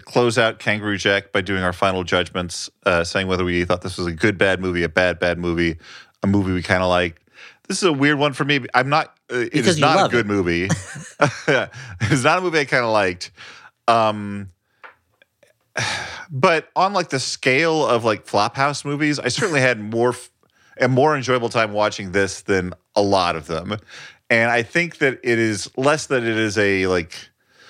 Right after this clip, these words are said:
Speaker 1: good, bad movie in the sense that I'm, like, laughing at how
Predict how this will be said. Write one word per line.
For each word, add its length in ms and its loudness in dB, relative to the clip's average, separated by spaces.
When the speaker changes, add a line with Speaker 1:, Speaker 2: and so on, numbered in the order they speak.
Speaker 1:
good, 280 2
bad 260 2
movie 260 -2
in 80 -4
the 60 -4
sense 260 -4
that 100 -2
I'm, 140 0
like, 240 0
laughing 420 0
at 160 -4
how 600 0